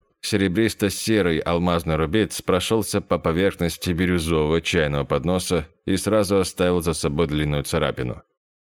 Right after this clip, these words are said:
Этот фарфоровый поднос вместе со стоявшими на столике чайником и чайными чашками составлял единый комплект. Обжиг посуды производился известным мастером на фарфоровой фабрике.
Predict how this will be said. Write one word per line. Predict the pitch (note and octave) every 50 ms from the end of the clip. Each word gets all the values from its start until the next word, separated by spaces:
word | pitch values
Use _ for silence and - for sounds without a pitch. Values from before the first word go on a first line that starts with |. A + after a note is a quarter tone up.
| _ _ _ _ _ -
Этот | G#2 F#2+ - G2 E2+
фарфоровый | - G#2+ F#2+ - - G#2 G#2 G2 F2 F2+ E2+
поднос | - F2+ F2+ E2 F#2+ A2 G2+ E2+ - -
вместе | D2+ D#2+ F2 F2 E2 - - D#2+
со | - F#2
стоявшими | E2+ - F2 E2+ F2 F2 D#2+ - - - D2+ D2+
на | D#2 D#2+
столике | D2+ - - E2+ D2+ D2 C#2+ - D#2+ B1+
чайником | - - - F#2+ F2 D#2+ C#2+ C2+ - C#2 C#2 D2
и | D#2
чайными | - - E2+ D#2 D2 D2 D2 D2
чашками | - - A2 G#2 F2+ - - D2+ C2+ A#1 - - _ _ _ _ -
составлял | - G2+ F#2+ - G#2+ G2 F#2 G2 G2+ G2
единый | F#2+ F2+ F#2 F2 D2+ E2+ F#2 F2+ E2+ D#2+
комплект. | - E2 D2+ C#2+ D2+ C2+ B1 - - - - _ _ _ _ _ _ _ _ _ _ _ _ _ _ -
Обжиг | - G2+ G2+ G2+ F#2 F#2+ F2 -
посуды | F#2 F2+ - - A2 G#2 E2+ D2+
производился | D#2+ D#2 D#2 D2+ D2+ E2 D#2 C2+ F2+ F#2+ F2+ - - F2+
известным | E2 D2+ D#2 F2 F2 E2 - F2 F2
мастером | E2 E2+ E2+ E2+ - - F2 D#2+ D#2+ D#2+
на | D#2
фарфоровой | - E2 D#2 - - E2+ D#2+ D#2 D2 D2+ D2
фабрике. | - - E2 D2 B1 B1+ - - - -